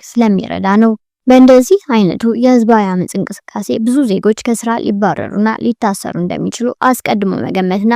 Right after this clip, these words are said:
መዘጋጀት ያስፈልጋል። እንደዚህ አይነት ሁኔታ ሲፈጠር የተፈጸመ የሚገኘውን የአፈና እርምጃ ለህዝቡና ለዓለም በተከታታይ ከማጋለጥ ባለፈ ከስራ የተባረሩ ዜጎች ወደ ስራ እንዲመለሱ ወይም የታሰሩ ዜጎች ከእስር እንዲፈቱ በመጠየቅ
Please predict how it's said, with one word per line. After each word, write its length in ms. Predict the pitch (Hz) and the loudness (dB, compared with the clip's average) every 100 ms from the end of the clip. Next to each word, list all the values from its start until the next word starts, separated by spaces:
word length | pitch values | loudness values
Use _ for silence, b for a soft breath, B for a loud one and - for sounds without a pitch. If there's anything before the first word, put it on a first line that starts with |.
| - | 2
መዘጋጀት 580 | 254 240 180 - - - | 2 2 0 -2 -6 -8
ያስፈልጋል። 560 | 208 - 190 202 233 226 B B B | -12 -8 -2 0 2 0 B B B
እንደዚህ 300 | - 240 226 | 2 4 6
አይነት 260 | 226 247 285 | 4 2 2
ሁኔታ 340 | 247 190 - | -2 -2 -6
ሲፈጠር 500 | - - 180 - - - - | -10 -6 -6 -2 -2 -2 -2
የተፈጸመ 640 | 254 - 233 - - 185 180 | -2 0 -2 -2 -6 -4 -2
የሚገኘውን 720 | 190 185 - 156 - 214 247 B B - | 0 -2 -4 -6 0 2 2 B B -2
የአፈና 340 | 254 269 269 262 | 0 4 4 4
እርምጃ 400 | 143 170 226 - 240 | 2 -2 -2 -2 0
ለህዝቡና 560 | 247 233 208 180 208 226 | 2 2 0 0 2 2
ለዓለም 420 | 233 226 233 233 | 4 4 2 2
በተከታታይ 600 | 240 254 240 202 - - | 0 -2 -2 -4 -8 -6
ከማጋለጥ 540 | 208 190 180 180 - 196 | -4 -4 -4 -6 -4 -4
ባለፈ 360 | 180 165 196 240 b b - | -4 -4 -2 -2 b b -6
ከስራ 260 | 247 247 262 285 | -4 0 -2 2
የተባረሩ 560 | 262 233 190 180 185 190 | 2 2 0 -2 -4 -4
ዜጎች 340 | 185 180 220 - | -2 0 0 2
ወደ 140 | 233 233 | 2 2
ስራ 160 | 247 233 | 2 0
እንዲመለሱ 560 | 190 90 76 190 214 240 B B B | 0 -4 -4 -2 0 -2 B B B
ወይም 180 | 262 294 311 | 2 4 2
የታሰሩ 440 | 262 254 - 254 214 | 2 2 2 0 0
ዜጎች 420 | 180 165 208 220 - | 0 0 0 0 0
ከእስር 340 | 247 240 254 | -2 0 0
እንዲፈቱ 460 | 196 196 190 - 226 | 0 -4 -8 -6 0
በመጠየቅ 580 | 226 220 170 - 202 226 | 2 2 0 0 0 0